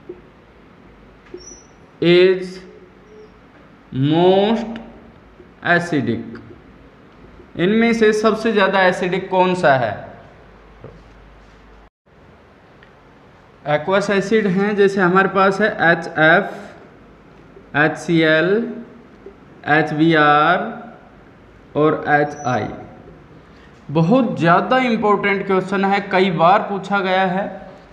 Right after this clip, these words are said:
तो ये मैं आप लोगों से बता देता हूँ कि इसको कैसे deal करना है आपको, कि इस चीज़ को deal कैसे करोगे। तो इसमें आप बताओगे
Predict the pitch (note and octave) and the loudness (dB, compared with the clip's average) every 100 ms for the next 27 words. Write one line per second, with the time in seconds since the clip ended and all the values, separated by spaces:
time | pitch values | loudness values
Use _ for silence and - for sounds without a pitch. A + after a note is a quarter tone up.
0 | - - F#3 G3+ A3 A3 A3 G#3+ G#3+ G3+ | -18 -8 0 2 2 4 2 2 -2 -2
1 | G3 F3+ D#3+ G3 G#3+ A3 A3 G#3+ G#3 G3+ | -2 -2 2 4 4 2 2 0 -2 -8
2 | G3+ F#3+ F#3+ F#3+ D#3+ D3+ C3+ C3+ C3+ C3+ | -6 -2 0 0 0 -2 0 0 2 0
3 | C3 C3 E3+ A3 - - - - - F#3 | 0 -4 -6 -6 -8 -18 -20 -20 -12 -4
4 | G#3+ G#3+ A3 G#3+ F3+ G3+ G3 G3+ F#3+ F3 | -4 -4 -4 -4 0 0 0 -2 0 0
5 | E3+ D3 C3 A#2+ A#2 B2 F#3+ G#3+ A#3+ B3 | 0 -2 -2 -2 -6 -4 -2 -2 0 2
6 | A#3+ A#3 A3+ A3 A3 G#3 | 4 2 2 2 2 0